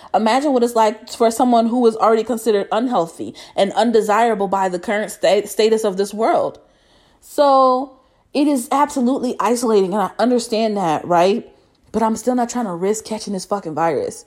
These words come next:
The point is, I feel the isolation. I understand that some people, like, this really is all they have. But what we're not gonna do is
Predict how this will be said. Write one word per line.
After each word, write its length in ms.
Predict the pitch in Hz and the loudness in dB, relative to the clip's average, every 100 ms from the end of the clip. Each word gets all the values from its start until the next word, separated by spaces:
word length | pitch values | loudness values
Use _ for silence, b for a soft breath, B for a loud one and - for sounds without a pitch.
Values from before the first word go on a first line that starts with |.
| b | b
The 100 | - | -10
point 380 | 190 240 294 320 | -6 -4 -2 -2
is, 400 | 220 196 180 185 b b b | -2 -4 -6 -8 b b b
I 180 | 190 220 | -4 -4
feel 400 | - 254 254 226 | -6 -4 -2 0
the 160 | 214 - | -2 -2
isolation. 720 | 196 - 175 170 170 156 - | -4 -6 -6 -6 -6 -10 -6
I 140 | 185 - | -6 -6
understand 600 | 208 208 208 185 180 175 | -6 -6 -8 -8 -6 -8
that 80 | |
some 200 | 175 185 | -8 -8
people, 300 | 185 208 190 | -8 -10 -8
like, 300 | 165 156 147 B B B B | -6 -6 -8 B B B B
this 260 | 160 185 | -2 -2
really 320 | 170 208 202 - | -2 -4 -4 -4
is 200 | 170 170 | -4 -2
all 160 | 175 175 | -2 -2
they 120 | 170 | -4
have. 480 | 160 185 180 160 160 b b b b b _ - | -6 -2 -2 -2 -8 b b b b b _ -2
But 580 | 214 208 185 - - _ _ _ | 2 4 2 -2 -16 _ _ _
what 280 | - 165 214 | -8 0 2
we're 140 | 226 214 | 2 0
not 320 | 185 185 233 | 0 -2 0
gonna 260 | 247 226 | -2 -2
do 580 | 185 170 190 220 262 285 - _ _ _ _ - | -6 -4 -4 -2 -4 -6 -12 _ _ _ _ 0
is 400 | 208 185 175 | 2 2 -4